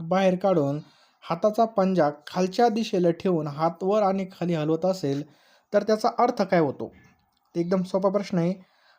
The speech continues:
तर याचा अर्थ काय होतो असं या ठिकाणी विचारलेला आहे. याचा करेक्ट आन्सर आहे बघा ऑप्शन क्रमांक तीन. तो बघा त्याच्या वाहनाचा वेग कमी करत आहे बघा. वाहनाचा वेग काय करत आहे? कमी करत आहे.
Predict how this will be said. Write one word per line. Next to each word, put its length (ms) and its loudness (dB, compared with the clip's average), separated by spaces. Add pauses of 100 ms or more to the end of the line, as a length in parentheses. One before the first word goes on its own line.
(160)
तर 80 2
याचा 320 -2
अर्थ 280 0
काय 220 4
होतो 300 2
असं 160 -2
या 100 4
ठिकाणी 320 -6
विचारलेला 520 -2
आहे. 300 -4 (540)
याचा 180 2
करेक्ट 360 4
आन्सर 280 2
आहे 60 2
बघा 180 2
ऑप्शन 400 0
क्रमांक 440 -2
तीन. 320 -4 (420)
तो 60 0
बघा 200 2
त्याच्या 340 0
वाहनाचा 500 2
वेग 200 0 (220)
कमी 340 0 (540)
करत 260 0
आहे 180 -8
बघा. 200 -6
वाहनाचा 460 -2
वेग 100 -2
काय 120 -4
करत 240 -4
आहे? 160 -6
कमी 320 -8
करत 260 -12
आहे. 200 -14